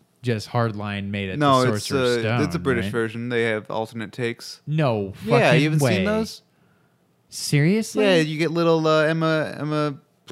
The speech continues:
Speaker 2: Watson being like, "I want the Philosopher's Stone."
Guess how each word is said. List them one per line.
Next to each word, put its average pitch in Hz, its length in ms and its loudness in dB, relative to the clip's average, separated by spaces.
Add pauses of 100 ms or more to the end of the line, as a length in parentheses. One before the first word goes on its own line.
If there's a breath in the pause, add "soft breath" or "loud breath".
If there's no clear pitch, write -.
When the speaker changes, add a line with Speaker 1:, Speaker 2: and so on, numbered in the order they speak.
(640)
Speaker 2:
Watson 156 380 0
being 135 220 -2
like, 147 180 -4
"I 240 100 -8
want 330 180 0
the 349 100 0
Philosopher's 349 720 2
Stone." 311 840 0